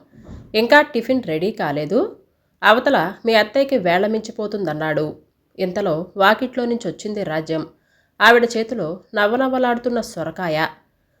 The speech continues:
"మీ బాబాయ్ గారికి సొరకాయ ఆవపెట్టిన కూరంటే చచ్చేంత ఇష్టం. పాపం తిరిగి తిరిగి వస్తారాయే. ఇంతకీ రైలు వేళకు వస్తుందో రాదో ఫోన్ చేసి కనుక్కో తల్లి," అంది.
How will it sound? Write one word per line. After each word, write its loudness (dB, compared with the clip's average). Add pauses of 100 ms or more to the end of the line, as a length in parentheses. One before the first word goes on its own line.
(160)
"మీ 8
బాబాయ్ 6
గారికి -4 (160)
సొరకాయ 2 (120)
ఆవపెట్టిన -2
కూరంటే -4
చచ్చేంత -4
ఇష్టం. -6 (160)
పాపం 0 (460)
తిరిగి 4
తిరిగి 0
వస్తారాయే. -2 (340)
ఇంతకీ 2 (160)
రైలు 6
వేళకు 0
వస్తుందో -6
రాదో -2 (360)
ఫోన్ 6
చేసి 4
కనుక్కో -2
తల్లి," -4
అంది. -4